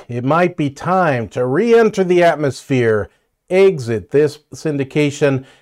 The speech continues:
and, uh, pay off your investors, get them all happy and satisfied, and bring them into your next deal.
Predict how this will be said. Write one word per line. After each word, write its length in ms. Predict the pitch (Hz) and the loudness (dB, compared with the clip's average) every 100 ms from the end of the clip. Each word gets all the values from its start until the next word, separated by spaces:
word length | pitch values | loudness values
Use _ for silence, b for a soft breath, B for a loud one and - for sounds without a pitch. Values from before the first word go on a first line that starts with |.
| B | B
and, 460 | 143 131 131 127 120 | -4 0 0 0 2
uh, 160 | 117 | 0
pay 320 | - 135 143 | 0 0 0
off 380 | 147 127 135 135 | 2 2 2 0
your 240 | 113 113 110 | -4 -4 -4
investors, 720 | 104 139 151 - 165 151 123 | 0 2 2 0 0 0 0
get 240 | 135 127 | -4 -2
them 280 | 135 127 120 | 0 0 2
all 180 | 120 110 | 0 -2
happy 420 | 139 143 139 135 | -2 -4 -2 -6
and 100 | 107 | -6
satisfied, 720 | - 143 147 131 - 151 139 | -2 0 2 0 2 2 2
and 100 | 107 | 0
bring 280 | 92 135 143 | -4 -4 -2
them 240 | 139 139 | -2 -2
into 480 | 139 123 147 139 - | -6 -6 -6 -6 -6
your 160 | 139 123 | -4 -2
next 580 | 117 135 135 92 82 82 | -2 -4 -4 -16 -20 -8
deal. 400 | 123 185 - | -4 -2 -2